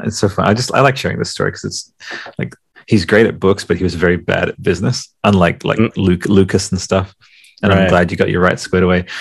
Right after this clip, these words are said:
Speaker 1: He sold the rights to The Witcher,
Speaker 2: Oh.
Speaker 1: um, for, like, a couple thousand dollars.
Speaker 2: No.
Speaker 1: <laughs>
Speaker 2: No.
Speaker 1: And so,
Speaker 2: No.
Speaker 1: and they brought him on board for the Netflix adaptation. So
Speaker 2: That's, that's cool.
Speaker 1: as a, but
Speaker 2: I
Speaker 1: as
Speaker 2: think
Speaker 1: a
Speaker 2: it
Speaker 1: ca-,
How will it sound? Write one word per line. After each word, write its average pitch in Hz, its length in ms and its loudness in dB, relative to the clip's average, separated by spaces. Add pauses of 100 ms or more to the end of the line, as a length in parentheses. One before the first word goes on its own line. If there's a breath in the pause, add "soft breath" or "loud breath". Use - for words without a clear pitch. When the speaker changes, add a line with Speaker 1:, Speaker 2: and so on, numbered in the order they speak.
(180 loud breath)
Speaker 1:
He 120 200 2
sold 101 400 4
the 107 100 6
rights 90 340 2
to - 100 0
The 90 120 0
Witcher, 101 580 0 (340)
Speaker 2:
Oh. 98 340 2
Speaker 1:
um, 90 340 2
for, 98 160 0
like, 90 340 2 (600)
a - 40 -20
couple 98 260 -4
thousand 90 460 0
dollars. 101 580 0
Speaker 2:
No. 180 500 8 (160)
Speaker 1:
<laughs> 107 360 4
Speaker 2:
No. 185 720 8 (640 loud breath)
Speaker 1:
And 101 200 2
so, 92 380 4
Speaker 2:
No. 160 260 4
Speaker 1:
and 113 340 0
they 113 160 6
brought 120 240 4
him 107 100 2
on 95 140 0
board 90 240 0
for - 140 -8
the 87 80 0
Netflix 87 440 -2
adaptation. 87 680 -2 (480 loud breath)
So 85 480 2
Speaker 2:
That's, 127 340 0 (180)
that's 135 200 0
cool. 104 300 2 (100)
Speaker 1:
as 110 140 6
a, 110 120 8
but 110 160 4
Speaker 2:
I 107 60 8
Speaker 1:
as 160 40 6
Speaker 2:
think 214 120 6
Speaker 1:
a - 40 6
Speaker 2:
it - 80 0
Speaker 1:
ca-, - 340 -10